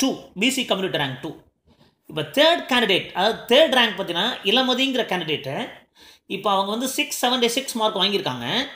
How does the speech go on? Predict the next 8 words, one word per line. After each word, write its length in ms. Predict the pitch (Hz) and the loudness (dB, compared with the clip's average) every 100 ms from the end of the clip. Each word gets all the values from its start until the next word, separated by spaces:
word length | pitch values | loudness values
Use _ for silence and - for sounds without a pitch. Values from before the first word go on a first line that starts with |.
| - _ _ _ _ _ - | -20 _ _ _ _ _ -6
அவங்களுடைய 680 | 143 190 302 311 294 254 247 254 180 | -4 0 0 0 2 4 4 4 2
ஓவரால் 340 | 247 277 262 233 | 2 4 4 4
ரேங்க் 220 | 240 208 175 | 0 0 -2
மூணு, 240 | 214 262 190 277 - - - _ _ _ | 0 2 4 2 0 -8 -20 _ _ _
ஆனா 160 | 160 202 190 | -4 0 2
அவங்களுடைய 380 | 214 240 208 196 | 2 0 -2 0
கம்யூனிட்டி 280 | 226 254 214 | 0 4 4
எது? 140 | 156 | 2